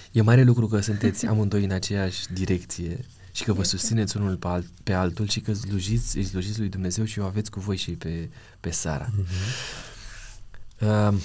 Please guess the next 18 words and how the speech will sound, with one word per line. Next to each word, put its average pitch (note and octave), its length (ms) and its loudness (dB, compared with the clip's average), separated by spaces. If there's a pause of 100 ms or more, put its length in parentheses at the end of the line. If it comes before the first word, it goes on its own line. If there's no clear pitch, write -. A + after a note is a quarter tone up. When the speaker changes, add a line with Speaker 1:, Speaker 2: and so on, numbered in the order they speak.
(380)
Speaker 1:
e A#2+ 100 10
momentul B2+ 340 10
să B2+ 100 2
scrieți B2 300 4
și B2+ 60 4
voi F#2+ 220 4
câte E2 160 -4
o - 20 2
întrebare E2 560 -2
și - 100 -2
să F#2 120 0
o - 20 2
lăsați E2+ 340 0
aici F2 160 0
ca F2+ 100 0
o F2+ 80 2
amprenta F2 480 2
voastră. E2+ 440 0